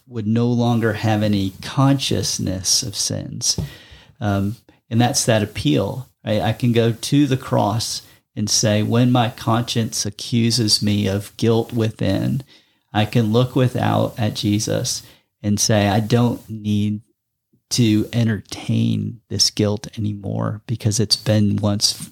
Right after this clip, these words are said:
and for all dealt with by Jesus at the cross. And I can leave it at his feet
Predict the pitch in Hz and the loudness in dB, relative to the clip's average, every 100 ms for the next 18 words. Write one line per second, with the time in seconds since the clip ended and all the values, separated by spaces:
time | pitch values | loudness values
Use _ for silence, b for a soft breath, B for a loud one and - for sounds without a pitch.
0 | - 107 101 107 - - 104 - 104 101 | -6 -2 -2 -4 -8 -2 -2 0 -2 0
1 | 101 101 101 107 113 98 - 98 104 104 | -2 -2 0 0 -2 -4 -6 -2 0 0
2 | 101 101 101 98 90 - - 101 - - | 0 -2 -2 -4 -6 -8 -6 -4 -4 -8
3 | - - 107 107 107 104 117 104 107 127 | -4 -4 -2 -2 -2 0 0 0 4 4
4 | 135 143 - 113 - 120 - - - 123 | 4 0 0 -4 -4 -4 -2 -2 0 2
5 | 113 | 2